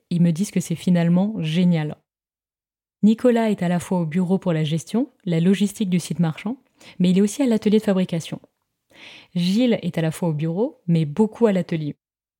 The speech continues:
De plus, c'est lui qui gère la relation avec les restaurateurs. Catherine est un peu partout. Le matin, elle est au bureau pour gérer la partie plus financière et administrative, puis les après-midi,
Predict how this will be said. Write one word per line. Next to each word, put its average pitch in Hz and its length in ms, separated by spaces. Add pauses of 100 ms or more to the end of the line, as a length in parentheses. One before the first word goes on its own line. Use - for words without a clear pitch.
(320)
De 180 120
plus, - 440
c'est - 180
lui 202 140
qui 208 160
gère 202 200
la 180 100
relation 170 340
avec 175 220
les 165 60
restaurateurs. 165 680 (920)
Catherine 240 600
est 165 100
un 165 120
peu 262 140
partout. 190 360 (680)
Le 208 160
matin, 226 360
elle 180 120
est 156 40
au 156 100
bureau 165 300
pour 165 180
gérer 170 260
la 165 120
partie 165 380
plus - 200
financière 208 580
et 160 60
administrative, 156 800 (640)
puis - 140
les 214 160
après-midi, 208 600